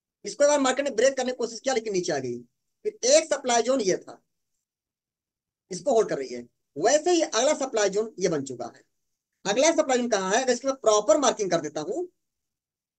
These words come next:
रेड कलर से, ये supply zone,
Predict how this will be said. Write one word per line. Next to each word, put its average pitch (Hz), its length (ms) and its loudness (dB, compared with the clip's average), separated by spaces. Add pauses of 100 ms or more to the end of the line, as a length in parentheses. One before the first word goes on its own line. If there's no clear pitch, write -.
(920)
रेड 240 220 4
कलर 202 160 4
से, 190 160 2 (2500)
ये 185 100 -2
supply 120 300 -10
zone, 110 100 -18